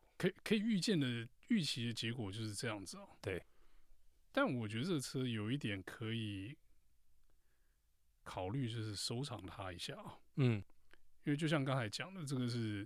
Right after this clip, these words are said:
Speaker 1: 机械工程的圣杯嘛。
Speaker 2: 对。
Speaker 1: 我们，我们那天看的也很多嘛。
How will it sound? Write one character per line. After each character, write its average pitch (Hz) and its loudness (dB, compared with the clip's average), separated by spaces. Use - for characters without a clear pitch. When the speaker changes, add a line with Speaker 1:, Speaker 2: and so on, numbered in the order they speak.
Speaker 1:
机 139 0
械 160 6
工 131 4
程 113 0
的 98 -2
圣 107 0
杯 95 0
嘛。 90 -4
Speaker 2:
对。 101 0
Speaker 1:
我 113 0
们， 143 4
我 - -4
们 127 2
那 175 4
天 170 4
看 165 6
的 113 4
也 101 2
很 98 -2
多 104 -2
嘛。 98 -2